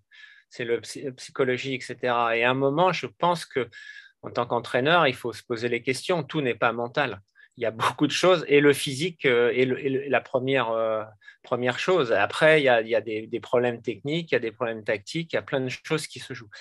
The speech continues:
Ce qui est intéressant dans le, entre guillemets, mental, c'est qu'il y a mental, émotionnel, il y a aussi une gestion de son physique, et on verra ça en, en, aujourd'hui. Et, euh, et, et, et tout ça fait que,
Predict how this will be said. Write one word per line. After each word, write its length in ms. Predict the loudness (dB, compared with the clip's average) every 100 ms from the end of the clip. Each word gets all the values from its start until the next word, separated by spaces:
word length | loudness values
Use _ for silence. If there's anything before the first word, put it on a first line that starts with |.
| -20 -20 -14
Ce 120 | -12
qui 120 | 2
est 40 | 6
intéressant 640 | 6 8 8 6 4 2
dans 160 | 4 2
le, 200 | 2 -2 -4
entre 260 | -2 0
guillemets, 300 | 0 2 0
mental, 500 | 0 -2 2 4 4
c'est 240 | 0 -8 -6
qu'il 140 | 0
y 20 |
a 160 | 0 0
mental, 500 | -4 -6 2 4 4
émotionnel, 760 | 0 -2 -4 -4 2 2 0 -6 _ _ 0
il 40 |
y 40 | 4
a 60 |
aussi 260 | 4 2 -2
une 120 | -2
gestion 580 | 0 -2 -2 -2 -2 -4
de 220 | -2 0
son 220 | 0 -4
physique, 720 | -8 -10 -10 -8 -8 -8 -12 -20 _ _
et 80 | -10
on 140 | -8 -6
verra 340 | -2 0 -2
ça 380 | 0 0 0 -4 _
en, 160 | -14 -10
en, 580 | -8 -8 -8 -10 -14 -20 _ -20 _
aujourd'hui. 560 | -14 -6 -4 -2 -4 -6 -12 -18 -20 -6
Et, 240 | 2 4
euh, 300 | 6 6 4 2 -6 _ -18 -4
et, 60 |
et, 440 | -4 0 -2 0 0
et 100 | -2
tout 160 | -4
ça 280 | 0 6 6
fait 360 | 6 2 0 2
que, 500 | 4 6 6 4